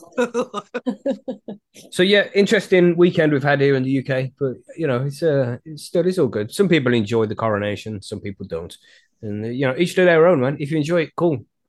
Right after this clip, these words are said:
Speaker 3: Uh, I hope you had a good weekend. And if you don't, cool. I hope you had a good weekend. You know, <laughs> that's just the way it goes. But, uh, my missus was watching it on the T V. She, she enjoyed that kind of thing. She was like, "Oh, look at little George. Doesn't he look so cute in that?" I'm like, "No."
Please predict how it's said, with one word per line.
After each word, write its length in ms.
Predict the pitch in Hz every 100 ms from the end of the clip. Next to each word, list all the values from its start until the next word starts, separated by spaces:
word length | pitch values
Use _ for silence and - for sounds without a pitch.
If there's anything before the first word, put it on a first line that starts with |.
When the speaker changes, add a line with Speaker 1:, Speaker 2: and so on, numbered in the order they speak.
| _ 131
Speaker 3:
Uh, 200 | 131 127
I 80 |
hope 140 | 131 131
you 60 |
had 100 | 131
a 20 | 135
good 160 | 123
weekend. 320 | 135 139 104
And 80 | 117
if 120 | 139
you 60 | 143
don't, 300 | 170 180 - _ -
cool. 280 | - 190 123
I 20 |
hope 200 | 143 147
you 80 | 151
had 60 | 143
a 40 |
good 160 | 147 139
weekend. 320 | 156 90 85 _ _ _ -
You 80 | 131
know, 80 | 131
<laughs> 40 |
that's 140 | 135 -
just 160 | 123
the 80 | 131
way 100 | 131
it 60 | 139
goes. 240 | 127 - _ _ _ _ _ _ _ _ _ -
But, 200 | 123 123
uh, 260 | 139 131
my 160 | 127 135
missus 340 | 175 175 123
was 140 | 110 117
watching 260 | 107 110
it 80 | 104
on 120 | 104
the 80 | 95
T 200 | - 95
V. 160 | 92 101
She, 320 | - 110 101
she 220 | - 123
enjoyed 400 | 107 90 95 92
that 160 | 98 90
kind 240 | 107 92
of 80 | 85
thing. 240 | 95 98 107
She 140 | 123
was 120 | 120
like, 120 | 147 170
"Oh, 120 | 185
look 220 | 202 196
at 60 | 196
little 200 | 196 180
George. 460 | 180 196 190 180 -
Doesn't 220 | 180 185
he 120 | 185
look 160 | 185 -
so 180 | 185 175
cute 400 | - 196 175 165
in 120 | 175
that?" 160 | 180
I'm 120 | 151 160
like, 200 | 147 151 135 _ _ _ _ _ -
"No." 400 | 120 156 190 -